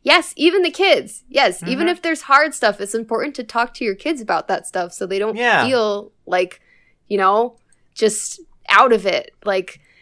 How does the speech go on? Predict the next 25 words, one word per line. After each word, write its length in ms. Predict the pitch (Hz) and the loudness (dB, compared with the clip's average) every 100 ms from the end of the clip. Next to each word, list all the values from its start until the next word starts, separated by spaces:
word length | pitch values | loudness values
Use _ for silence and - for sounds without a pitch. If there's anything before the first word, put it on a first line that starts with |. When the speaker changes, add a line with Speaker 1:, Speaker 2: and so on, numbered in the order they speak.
| _ - | _ -10
Speaker 2:
Yeah, 300 | 170 165 139 - | -2 0 -2 0
Speaker 1:
I, 40 | 151 | 2
Speaker 2:
absolutely. 360 | - 151 147 | 2 2 4
Speaker 1:
there 120 | 269 294 | 6 6
is 160 | 294 | 4
a 100 | 269 | 0
certain 460 | 262 - 277 247 262 | 0 4 6 6 2
amount 280 | 247 233 220 | 4 4 4
of 80 | 220 | 2
stuff 260 | - 202 | 0 0
to 120 | - | -2
protect 460 | - 226 - 381 - | -14 -12 -4 -4 -2
kids 280 | 330 254 - | -4 -4 -2
from, 380 | 247 226 226 220 | 2 4 2 0
but 300 | 208 196 - _ _ _ _ - | 0 0 -4 _ _ _ _ 0
one 180 | 302 | 2
of 80 | 349 | 4
my 120 | 277 | 4
favorite 480 | 233 - 294 262 226 | 2 0 0 2 2
lines 320 | 208 202 196 | 4 2 0
from 160 | - 202 | -4 -4
the 40 | 190 | -4
movie 500 | 185 185 185 180 175 | -4 -4 -4 -4 -4
is 520 | - 185 180 - - - _ _ | -2 -4 -4 -10 -12 -16 _ _
when, 600 | 196 208 196 190 190 | -4 0 0 0 -6